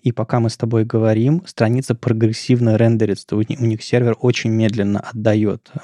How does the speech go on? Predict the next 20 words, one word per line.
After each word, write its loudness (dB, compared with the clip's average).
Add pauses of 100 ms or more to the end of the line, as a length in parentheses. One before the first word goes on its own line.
а, -4
видимо, -2
потоковый -2
H -10
T 0
M 0
L, 0
и -20
пока -2
я 2
кручу, 0 (340)
а, 2
она 4
со 0
скоростью 0
там, 0
а, -4 (360)
ну, 4
не 6
знаю, 0